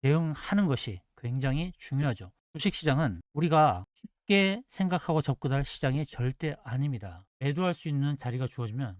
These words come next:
매도를 해야 됩니다. 수익을 챙기든지 혹시 손절이라도, 손해라도 매도 저항 자리에서는 매도를 해야 됩니다. 그래서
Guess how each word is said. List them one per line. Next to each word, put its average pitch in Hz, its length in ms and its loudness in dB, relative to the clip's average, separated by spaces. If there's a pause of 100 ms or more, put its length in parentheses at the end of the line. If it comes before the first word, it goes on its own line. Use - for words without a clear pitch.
(120)
매도를 151 520 -4 (140)
해야 202 100 -6
됩니다. 98 320 -10 (200)
수익을 190 240 0
챙기든지 180 560 -4 (180)
혹시 180 200 -4
손절이라도, 202 720 -2 (220)
손해라도 185 640 -2
매도 139 380 0
저항 151 360 0
자리에서는 131 640 -4 (140)
매도를 120 420 -4
해야 151 100 -4
됩니다. 101 300 -10 (260)
그래서 151 180 -2